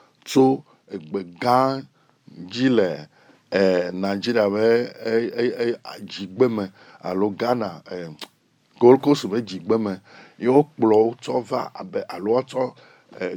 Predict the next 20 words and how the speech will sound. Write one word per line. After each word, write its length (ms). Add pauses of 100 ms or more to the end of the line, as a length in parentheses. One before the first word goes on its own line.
Tsirayɔ 420
Senegalais 640
o. 180 (380)
Akplɔ 360
wo 80
tsɔ 260
ame 160
yiwo 140
ke 100
mele 200
gbe 220
ɖeke 260 (200)
do 160 (100)
kple 320 (320)
anyigbadzitɔwo 920
oa, 140 (400)
ye 100
woabe 400 (120)
mikplɔ 360
wo. 180